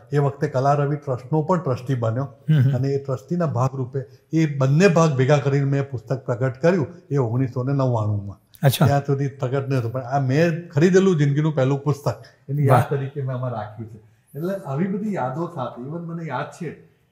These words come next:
Speaker 1: કે જ્યારે સ્કૂલની ટૂરમાં જતા હતા,
Speaker 2: હમ, હમ.
Speaker 1: આ એક આંખવાનો કેમેરો, પછી તો યાશિકા ને રોલીકોડ ને રોલીફ્લેક્સ ને ઘણા કેમેરા જીવનમાં આવ્યા,
Speaker 2: હમ.
Speaker 1: પણ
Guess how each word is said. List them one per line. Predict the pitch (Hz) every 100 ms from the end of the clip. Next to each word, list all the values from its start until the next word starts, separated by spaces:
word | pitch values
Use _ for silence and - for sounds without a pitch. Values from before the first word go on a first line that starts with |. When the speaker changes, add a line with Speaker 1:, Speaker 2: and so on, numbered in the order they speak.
| _
Speaker 1:
કે | 147 160 165 165 - - - - - _ _ - 135
જ્યારે | 139 143 160 165 - - - _ _ _ _ _ _ _ _ _ - _ _ _ _ _
સ્કૂલની | 156 - - 147 156 165
ટૂરમાં | 147 135 147 151
જતા | 131 - 175
હતા, | - - - _ _ _ _ 151
Speaker 2:
હમ, | 147 127
હમ. | 156 - - -
Speaker 1:
આ | 160
એક | 156 - - -
આંખવાનો | 135 - 156 151
કેમેરો, | 147 127 117 110 104 - _ _ _ _ _ _ _ _ _ _
પછી | 147 -
તો | 175 185
યાશિકા | 165 143 - 165 165 156 151 147 143
ને | 139
રોલીકોડ | 151 143 151 147 143 147 139
ને |
રોલીફ્લેક્સ | 123 127 147 139 143 -
ને | 147
ઘણા | 127 135
કેમેરા | 147 143 135 131
જીવનમાં | 113 120 123 113 107
આવ્યા, | 104 107 -
Speaker 2:
હમ. | 147 127 113 - _
Speaker 1:
પણ | 135